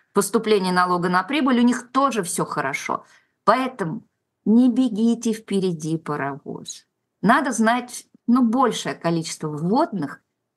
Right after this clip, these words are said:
и не стоит вообще делать апокалиптических сценариев. В долгую, в том, что происходит, в долгую, мало что хорошего.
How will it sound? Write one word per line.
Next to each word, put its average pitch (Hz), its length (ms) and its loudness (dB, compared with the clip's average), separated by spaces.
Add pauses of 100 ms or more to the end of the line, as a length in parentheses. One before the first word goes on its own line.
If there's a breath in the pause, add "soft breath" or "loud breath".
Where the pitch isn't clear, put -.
и 269 80 4
не 262 100 4
стоит 320 380 -2
вообще 247 340 -2
делать 202 480 0 (140)
апокалиптических 196 1200 -4
сценариев. - 640 -6 (520)
В 160 40 -4
долгую, 175 880 0 (260)
в - 100 -20
том, 254 200 4
что - 180 -6
происходит, 156 840 -6
в 143 60 -8
долгую, 147 600 0 (580)
мало 247 300 4
что 156 220 -8
хорошего. - 600 -10